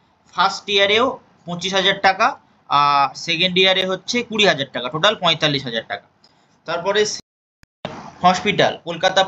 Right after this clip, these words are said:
port ট্রাস্টের আন্ডারে যেটা, সতেরো হাজার আর পনেরো হাজার। তারপরে আমরি, সল্ট লেক আছে, ঢাকুরিয়া আছে, মুকুন্দপুর আছে, সতেরো হাজার পাঁচশো আর পনেরো হাজার। অ্যাপোলো ক্লিনিক্যালস হসপিটাল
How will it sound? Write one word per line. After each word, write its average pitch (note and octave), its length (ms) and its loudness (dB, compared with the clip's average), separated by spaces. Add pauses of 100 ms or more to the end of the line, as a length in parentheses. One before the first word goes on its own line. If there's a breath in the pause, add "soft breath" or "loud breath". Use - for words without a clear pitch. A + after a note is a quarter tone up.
port G3 220 -2
ট্রাস্টের F#3+ 400 0
আন্ডারে D#3 280 0
যেটা, A#2 160 -6 (120)
সতেরো G3 340 -2 (100)
হাজার G3 260 4 (460)
আর A3 80 0 (440)
পনেরো F#3 340 -4
হাজার। - 220 -8 (520 soft breath)
তারপরে E3+ 260 0 (160)
আমরি, F3 300 -2 (180)
সল্ট F3+ 220 2 (100)
লেক G3 140 2 (100)
আছে, G3+ 160 -4 (120)
ঢাকুরিয়া F3+ 480 0 (140)
আছে, F3+ 140 -6 (120)
মুকুন্দপুর F3+ 560 -4 (100)
আছে, - 160 -4 (720)
সতেরো F#3 380 2
হাজার F#3 200 2 (120)
পাঁচশো F#3 340 -2 (100)
আর G3 60 -2 (100)
পনেরো F3 340 0
হাজার। - 200 -8 (600 soft breath)
অ্যাপোলো G3+ 420 -2
ক্লিনিক্যালস G3 520 0
হসপিটাল F3+ 480 0